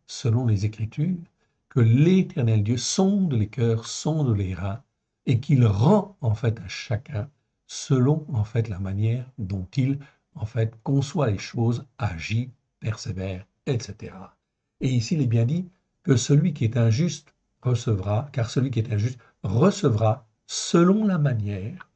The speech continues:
dont il a été injuste, bien sûr, selon son injustice, tout à fait. Donc voilà pourquoi il faut bien en fait comprendre que nous sommes tous sur la terre assujettis à l'Éternel Dieu.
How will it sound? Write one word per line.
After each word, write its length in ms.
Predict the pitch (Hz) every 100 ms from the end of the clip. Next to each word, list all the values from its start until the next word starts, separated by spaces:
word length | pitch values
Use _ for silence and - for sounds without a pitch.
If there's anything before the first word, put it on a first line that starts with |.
| _
dont 340 | - 110 123 156
il 220 | - 101
a 140 | 104
été 380 | 107 101 120 139 -
injuste, 880 | 104 90 73 76 104 107 - - - _
bien 220 | - 143
sûr, 320 | 107 - 69 - _ _ _
selon 380 | - 117 113 156
son 340 | - 110 117
injustice, 920 | 104 98 98 - - - - - - -
tout 160 | 175 127
à 120 | 98
fait. 300 | 101 - - _ _ _ _ _ _ -
Donc 180 | 139 120
voilà 200 | 117 113
pourquoi 380 | 117 165 233 _ _ -
il 140 | 101
faut 220 | - 156 135
bien 400 | 104 151 165 117
en 40 |
fait 220 | - 113
comprendre 560 | - 104 - 147 180 147
que 240 | 123 135 - _ -
nous 80 | 113
sommes 280 | - 117 113
tous 520 | 220 214 - - _ _
sur 240 | - -
la 120 | 113 90
terre 440 | - 107 107 110 _ _ _
assujettis 720 | 127 110 - 120 107 107 - 127
à 80 |
l'Éternel 560 | 98 104 107 104 101 95
Dieu. 240 | 92 98